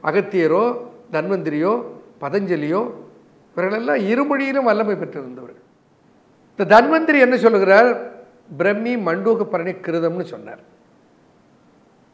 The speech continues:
நான் சொன்ன காலப்போக்கில் தவறாக புரிந்து கொள்ளப்பட்டு பிரம்மியும்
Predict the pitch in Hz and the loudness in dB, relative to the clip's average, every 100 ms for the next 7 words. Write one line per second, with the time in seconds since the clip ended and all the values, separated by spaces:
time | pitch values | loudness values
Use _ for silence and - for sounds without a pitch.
0 | _ _ _ - 220 240 254 - 208 233 | _ _ _ -4 0 2 0 2 4 4
1 | 226 233 233 240 190 196 233 233 - 202 | 4 2 2 0 2 2 4 2 0 -2
2 | 202 190 196 180 190 196 285 214 - - | -2 -2 -2 -2 -4 -2 -2 -2 -6 -16
3 | - - _ _ _ _ _ _ _ _ | -20 -20 _ _ _ _ _ _ _ _
4 | _ _ _ - 190 226 247 262 262 285 | _ _ _ -6 2 4 4 0 2 2
5 | 247 165 | 2 0